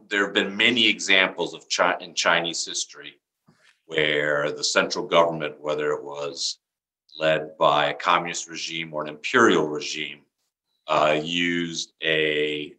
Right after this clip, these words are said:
external threat to focus, uh, domestic, uh, support for something else. So, um, so there is certainly, if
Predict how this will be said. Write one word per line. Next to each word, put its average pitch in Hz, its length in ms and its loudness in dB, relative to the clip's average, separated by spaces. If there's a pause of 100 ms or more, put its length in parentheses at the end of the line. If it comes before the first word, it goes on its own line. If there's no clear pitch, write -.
(380)
external 90 920 2 (140)
threat 82 480 2 (640)
to 78 440 -4
focus, - 880 2 (100)
uh, 78 200 0 (100)
domestic, 78 800 -2 (480)
uh, 151 100 0
support - 580 -4
for 71 120 -8
something 71 500 -6
else. - 460 -4 (600)
So, 78 680 0
um, 73 400 0 (160)
so - 180 -6
there 82 200 2
is - 180 0
certainly, 104 540 4 (100)
if 87 200 2